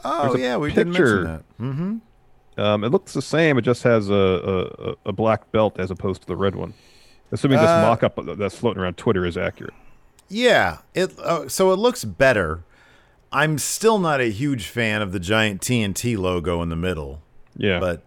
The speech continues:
Speaker 1: it's the T N T championship, so maybe I, I sound stupid saying that.
Speaker 2: But again, that's assuming this is, this is,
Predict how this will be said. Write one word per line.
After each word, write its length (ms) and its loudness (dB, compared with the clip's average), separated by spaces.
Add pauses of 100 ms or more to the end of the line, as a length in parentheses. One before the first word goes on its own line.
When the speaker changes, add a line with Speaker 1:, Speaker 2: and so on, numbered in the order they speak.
(100)
Speaker 1:
it's 240 -10
the 100 -6
T 220 -4
N 100 -2
T 160 -6
championship, 880 -6
so 220 -8
maybe 300 -8
I, 240 -10
I 40 -8
sound 280 -10
stupid 360 -10
saying 300 -6
that. 260 -14
Speaker 2:
But 100 2
again, 220 2
that's 160 0
assuming 260 -4
this 160 -6
is, 220 -8
this 180 -10
is, 360 -12